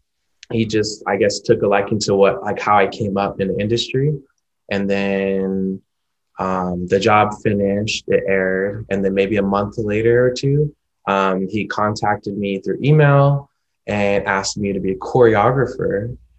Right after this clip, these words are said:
on a holiday project for Tiffany and Co.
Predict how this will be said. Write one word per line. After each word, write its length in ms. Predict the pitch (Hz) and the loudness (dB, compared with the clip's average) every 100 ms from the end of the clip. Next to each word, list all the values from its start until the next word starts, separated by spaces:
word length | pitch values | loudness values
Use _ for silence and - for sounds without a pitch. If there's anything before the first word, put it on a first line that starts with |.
| _ _ | _ _
on 640 | 98 95 95 92 92 95 - | -2 -2 -2 -2 -4 -4 -4
a 200 | 98 95 | -2 -2
holiday 500 | - 117 120 123 98 | 0 4 6 6 4
project 520 | - 87 85 92 87 - | -2 -6 -4 -4 -6 -6
for 100 | 92 | -4
Tiffany 380 | - 104 95 | -4 -6 -6
and 140 | 90 90 | -8 -8
Co. 220 | 95 98 | -10 -12